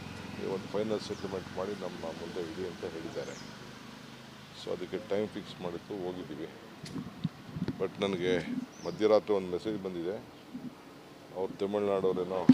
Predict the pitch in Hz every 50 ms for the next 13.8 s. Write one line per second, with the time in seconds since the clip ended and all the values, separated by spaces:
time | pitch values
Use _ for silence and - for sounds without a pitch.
0 | - - - - - - - - - - - - - - - - - - - -
1 | - - - - - - - - - 98 - - 113 104 90 107 101 98 95 90
2 | - - 90 90 87 85 - 90 90 85 80 82 78 82 85 87 85 - - 82
3 | 80 - - 87 82 80 78 78 - - 95 90 98 98 98 92 90 - - 90
4 | 92 87 85 82 76 71 76 - - 95 87 73 67 65 - - - - - -
5 | - - - - - - - - - - - - - - - - - - - 90
6 | 87 - 98 101 104 104 101 95 85 - 104 87 82 85 87 - - 92 80 73
7 | 71 73 80 82 - - - - - - - - - - - - - - - -
8 | - - - - - - - - - - - - - 90 87 87 85 80 82 92
9 | 98 101 101 92 85 90 90 90 90 87 82 - - 92 95 95 92 90 85 85
10 | 82 - - 87 98 87 - - 92 90 87 87 85 85 82 82 80 78 76 78
11 | 80 82 80 80 82 78 - - - - - - 87 85 87 92 82 - - -
12 | - - - - - - - - - - - - - - - - - - - -
13 | 82 80 78 80 87 87 - - - 85 78 76 78 85 98 104